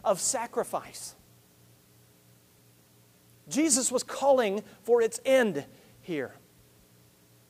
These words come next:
Jesus was telling the, the sellers of animals that what they were doing was going to end. He was telling them they ought not to be selling these animals.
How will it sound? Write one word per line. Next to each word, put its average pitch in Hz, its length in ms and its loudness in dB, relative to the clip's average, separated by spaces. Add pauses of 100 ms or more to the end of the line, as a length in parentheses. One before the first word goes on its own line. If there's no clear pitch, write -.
(180)
Jesus 269 420 2
was 247 140 -6
telling 240 480 0 (600)
the, 196 160 -4 (120)
the 196 140 -6
sellers 190 460 2
of 151 80 -8
animals 147 600 -14 (1500)
that 220 120 -2
what 269 200 6
they 285 80 12
were 254 100 8
doing 269 340 4
was 202 140 2
going 233 240 8
to 240 100 -2
end. 202 320 2 (2000)
He 214 80 -4
was 226 120 2
telling 285 320 8
them 254 160 8
they 254 120 10
ought 254 220 2
not 254 320 -2 (220)
to 226 100 0
be 214 80 0
selling 214 420 4
these 160 160 -4
animals. 151 640 -6